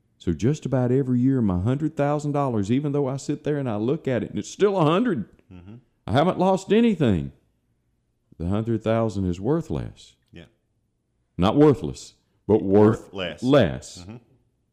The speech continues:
Speaker 1: Just about every year, year over
Speaker 2: Sure.
Speaker 1: year, as I look at it, because of a thing called inflation
Speaker 2: Mm-hmm.
Speaker 1: risk that's just eating at its value.
Speaker 2: Mm-hmm.
Speaker 1: But see, I don't see that, Bubba.
Speaker 2: No.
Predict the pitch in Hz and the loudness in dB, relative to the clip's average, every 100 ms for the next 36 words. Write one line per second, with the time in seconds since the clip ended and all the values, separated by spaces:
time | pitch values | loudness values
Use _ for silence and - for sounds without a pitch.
0 | _ - 110 113 117 113 107 107 117 113 | _ 0 2 2 0 2 4 4 2 0
1 | 120 117 117 117 120 98 90 87 95 104 | 0 0 2 2 4 4 4 2 2 4
2 | 104 104 92 92 90 107 131 107 101 - | 6 4 2 -2 -2 -2 0 0 -2 -2
3 | 92 92 90 98 147 107 92 95 90 - | -2 0 0 0 -2 0 0 0 -4 -2
4 | 107 101 90 90 113 113 110 110 104 98 | -2 0 -4 -2 0 2 0 0 0 0
5 | 92 - 110 131 170 101 82 85 104 - | -2 -4 -2 -2 0 -4 -2 0 -2 -4
6 | - - - 107 104 123 - - 135 180 | -20 -12 0 0 4 0 0 0 2 4
7 | 175 175 165 - - _ 123 139 - 110 | 4 4 0 -6 -20 _ 2 4 0 -2
8 | 147 160 127 82 69 95 120 _ _ _ | 0 0 -2 -4 -8 -12 -20 _ _ _
9 | _ _ _ _ _ _ _ 92 - - | _ _ _ _ _ _ _ -4 -4 -2
10 | 123 143 143 147 143 - - 170 170 117 | 0 2 2 0 -2 -6 -4 -2 0 -2
11 | 82 - _ - - - 98 _ 107 107 | -4 -6 _ -20 -18 -20 -20 _ -10 -10